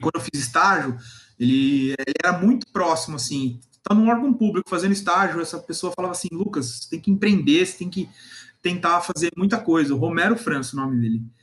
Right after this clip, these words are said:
E ele era diretor do emag, da Escola de Magistrados do T R F três.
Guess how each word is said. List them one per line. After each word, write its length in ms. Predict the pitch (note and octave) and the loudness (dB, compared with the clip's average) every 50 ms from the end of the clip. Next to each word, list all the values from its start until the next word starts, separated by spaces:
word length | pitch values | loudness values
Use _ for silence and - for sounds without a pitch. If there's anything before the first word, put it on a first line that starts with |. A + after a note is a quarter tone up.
| _ _ _ _ - | _ _ _ _ 0
E 140 | B2 B2+ C#3 | 2 2 2
ele 560 | C#3 D3+ D#3 E3 E3 E3 E3 E3 E3 D#3+ D#3+ - - | 2 0 0 -2 -4 -4 -4 -4 -4 -4 -4 -2 0
era 200 | D3+ D#3+ E3+ D#3+ | 0 2 2 0
diretor 480 | - E3 F3 E3+ - - F3+ G3 G#3+ | 0 0 -2 -2 0 2 2 2 4
do 100 | G3 G3+ | 4 4
emag, 480 | A3 G#3 F#3 E3 D#3+ E3 F#3 G3 F#3 G3 | 2 2 4 4 4 4 4 2 0 -2
da 80 | F#3+ F3 | -4 -4
Escola 300 | D#3+ - - F3+ G3 G#3+ | -4 -4 -2 0 2 4
de 100 | G#3 G#3+ | 4 6
Magistrados 720 | G#3+ A3 G#3 G3+ G#3+ G#3 - - D#3+ E3 F#3 G3 F#3+ F#3 | 6 4 4 2 0 -2 -2 0 2 2 2 2 -2 -4
do 60 | F#3+ - | -4 -2
T 80 | G3 | -2
R 120 | F#3+ F#3 F#3+ | 0 0 0
F 240 | F#3+ F#3+ F#3+ - - | 0 -2 -4 -6 -6
três. 480 | B2+ B2 A#2 A#2 - - - - _ | -2 -2 0 -2 -2 -4 -8 -14 _